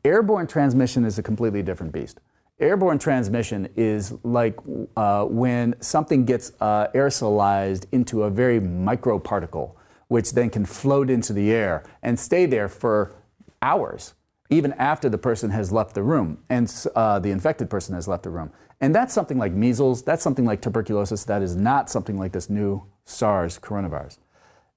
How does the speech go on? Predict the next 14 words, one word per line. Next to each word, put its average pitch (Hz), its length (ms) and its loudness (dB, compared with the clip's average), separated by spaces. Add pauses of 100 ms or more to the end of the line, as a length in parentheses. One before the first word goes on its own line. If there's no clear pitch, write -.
(180)
The 247 140 2
second 208 520 0
part, 113 280 0
though, 101 180 0
and 101 140 -2
we're 101 100 0
still 156 380 2
figuring 127 460 0
this 104 140 -4
out, 117 180 0
is 98 120 -6
whether 123 260 2
or 113 120 -2
not 113 360 0